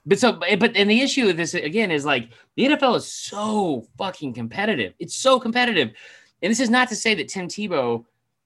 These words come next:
isn't a great athlete or doesn't look great with or without a shirt on. But this is the shit that T-, that, that Urban Meyer has said, okay?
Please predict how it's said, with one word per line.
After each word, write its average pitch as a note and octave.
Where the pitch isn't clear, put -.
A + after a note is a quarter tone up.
isn't A3
a A3
great G3+
athlete F3+
or D3+
doesn't G3
look D#3
great C#3
with F3
or F#3
without F3
a E3+
shirt F3
on. F2
But C3+
this G#3+
is B3
the A3
shit G#3+
that E3
T-, -
that, D#3
that C#3
Urban E3
Meyer C#3+
has A#2
said, G2+
okay? A2+